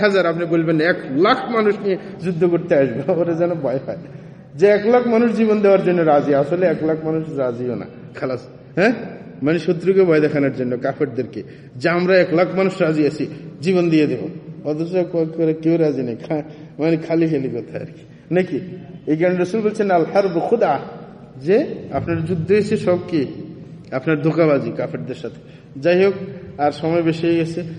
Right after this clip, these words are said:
আল্লাহ ক্ষমা, ক্ষমা করে দেখ। এই প্রত্যেকটা আপনার যে গুণ আর দোষ বলবো, এটা অনেক লম্বা কাহিনী, কিন্তু গুরুত্বপূর্ণ কয়েকটা পয়েন্ট বলে দিলাম। আরো ভালো করে, বেশি করে জানার চেষ্টা করবেন সত্য মিথ্যা সম্পর্কে।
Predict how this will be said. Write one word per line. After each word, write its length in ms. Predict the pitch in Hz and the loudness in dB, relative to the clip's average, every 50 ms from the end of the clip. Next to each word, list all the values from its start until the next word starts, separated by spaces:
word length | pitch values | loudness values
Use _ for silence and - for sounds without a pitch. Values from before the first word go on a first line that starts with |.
| - - - | -14 -10 -4
আল্লাহ 260 | - 147 160 160 160 160 | 0 2 4 4 2 2
ক্ষমা, 200 | 165 170 175 165 | 0 -2 -2 -4
ক্ষমা 400 | 156 - - - 170 160 165 170 | -6 -8 -8 -6 -4 -2 -2 0
করে 220 | 165 175 175 175 | 2 2 2 2
দেখ। 160 | 170 185 180 - 170 - - - - - | 2 2 0 0 -4 -10 -14 -14 -6 0
এই 180 | 175 180 185 175 - - | 2 2 2 2 0 -2
প্রত্যেকটা 540 | 202 202 - - 233 196 - - 226 226 214 | -2 -2 0 -2 -4 -6 -4 0 2 4 4
আপনার 360 | 196 196 196 185 196 196 190 170 156 - - - - - - - 151 147 | 6 4 2 0 0 -2 -2 -2 -4 -10 -14 -16 -16 -16 -12 -12 -8 0
যে 160 | 156 175 170 | 2 2 2
গুণ 340 | 160 156 165 190 202 202 196 | 2 2 2 2 4 4 4
আর 80 | 190 | 4
দোষ 280 | 180 160 147 175 180 170 170 160 | 2 2 2 2 2 2 2 2
বলবো, 340 | 170 180 185 180 214 247 262 - - - - - | 2 2 2 2 2 0 0 0 -6 -10 -4 -4
এটা 160 | 180 170 196 | 0 2 4
অনেক 260 | 190 190 202 196 190 | 4 4 2 2 2
লম্বা 300 | 185 175 165 165 156 151 | 2 2 2 2 2 2
কাহিনী, 360 | 135 147 143 147 147 143 143 | 2 2 2 2 2 2 2
কিন্তু 300 | 139 - 165 160 147 165 | 0 0 -4 -4 -4 -4
গুরুত্বপূর্ণ 640 | 160 156 185 170 160 - - 160 156 160 151 147 139 | -4 -4 -4 -4 -6 -8 -8 -6 -4 -2 -2 -2 0
কয়েকটা 320 | 143 139 139 139 - 143 135 | 0 0 -2 -2 -4 -6 -4
পয়েন্ট 220 | 143 143 139 139 135 | -2 -2 -2 0 0
বলে 180 | 143 139 135 | 0 0 0
দিলাম। 240 | 127 139 135 139 135 147 - - - - - - - - - - - - - | 0 0 -2 -2 -4 -4 -8 -14 -16 -16 -16 -16 -18 -18 -20 -20 -20 -16 -4
আরো 220 | 120 135 143 151 | -2 2 2 2
ভালো 240 | 135 131 131 139 143 | 2 0 0 0 0
করে, 200 | 131 139 147 143 | 2 2 0 0
বেশি 260 | 131 131 131 135 139 | 0 0 -2 -4 -2
করে 180 | 131 139 139 135 | -2 0 0 0
জানার 240 | 127 131 127 127 131 135 | 0 0 -2 -2 -4 -4
চেষ্টা 240 | - 131 - - 135 | -6 -8 -8 -6 -6
করবেন 300 | 123 131 131 131 135 143 | -4 -4 -4 -4 -4 -6
সত্য 320 | 139 - - 139 - - 135 | -6 -6 -8 -10 -8 -6 -6
মিথ্যা 260 | 131 123 127 135 135 | -6 -6 -6 -8 -8
সম্পর্কে। 420 | - 147 139 135 139 139 135 147 | -6 -6 -6 -6 -6 -6 -6 -8